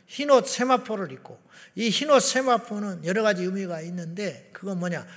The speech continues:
거룩과 성결을 의미함과 동시에 구약의 제사장들이 흰옷 세마포를 입었다.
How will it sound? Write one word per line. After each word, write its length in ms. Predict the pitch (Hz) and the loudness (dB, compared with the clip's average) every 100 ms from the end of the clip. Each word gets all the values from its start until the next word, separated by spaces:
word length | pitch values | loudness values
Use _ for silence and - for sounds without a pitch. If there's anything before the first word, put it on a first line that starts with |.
| - | -16
거룩과 520 | - 180 233 214 196 | 0 2 2 0 -2
성결을 520 | 170 220 269 247 202 170 | -2 -2 -6 -2 -2 -2
의미함과 500 | 156 165 156 135 127 | -6 -4 -4 -6 -10
동시에 560 | 131 147 127 104 160 233 - - - | -8 -8 -8 -8 -10 -10 -18 -20 -16
구약의 580 | - 240 247 226 208 190 | -4 6 8 8 4 0
제사장들이 840 | 190 180 185 165 160 143 139 131 | 0 0 -2 -2 -6 -8 -10 -10
흰옷 280 | 120 220 190 | -6 -2 -2
세마포를 520 | - 185 160 - 107 | 0 0 0 -2 -14
입었다. 260 | 98 - | -16 -18